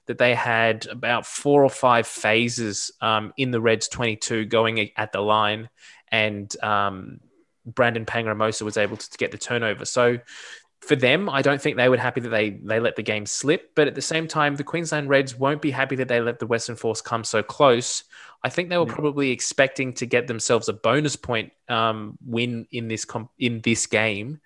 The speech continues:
Speaker 1: um, to really set themselves up in the second half of the competition, which they weren't able to do.
Speaker 2: I think the Monday morning review for the Force will show some really pleasing improvements within their attacking structures, but obviously they're not gonna be happy 'cause they didn't come away with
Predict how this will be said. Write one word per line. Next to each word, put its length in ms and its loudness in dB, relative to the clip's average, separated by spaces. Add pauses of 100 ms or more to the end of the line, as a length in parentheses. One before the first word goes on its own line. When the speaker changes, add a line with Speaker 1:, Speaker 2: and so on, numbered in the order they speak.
(340)
Speaker 1:
um, 440 0
to 240 -6
really 280 -2
set 360 2
themselves 420 0
up 180 0
in 60 -10
the 60 -12
second 320 -6
half 240 -2
of 20 -8
the 60 -10
competition, 640 -8
which 200 -6
they 140 2
weren't 320 -4
able 220 -4
to 120 -14
do. 240 -4 (580)
Speaker 2:
I 80 4
think 220 2
the 100 4
Monday 280 4
morning 280 2
review 480 -2
for 160 -8
the 80 -4
Force 460 -4
will 160 -2
show 540 2
some 440 0
really 560 2 (220)
pleasing 380 4
improvements 560 -4
within 240 -2
their 120 -4
attacking 380 -8
structures, 580 -6 (320)
but 180 6
obviously 400 2
they're 120 0
not 120 -2
gonna 140 -4
be 60 -6
happy 280 -4
'cause 140 -10
they 60 -4
didn't 180 -6
come 160 -6
away 240 -4
with 320 -8